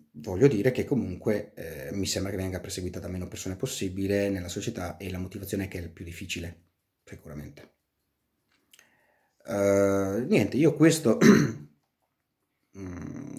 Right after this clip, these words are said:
volevo porre all'attenzione, cioè quale sia la via migliore.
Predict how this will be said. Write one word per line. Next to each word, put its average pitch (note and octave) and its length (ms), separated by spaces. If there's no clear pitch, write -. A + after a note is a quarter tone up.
volevo G#2 840
porre G2+ 220
all'attenzione, F#2+ 800
cioè G2+ 480
quale C#3+ 220
sia A#2 160
la G#2 60
via G2 180
migliore. F#2+ 540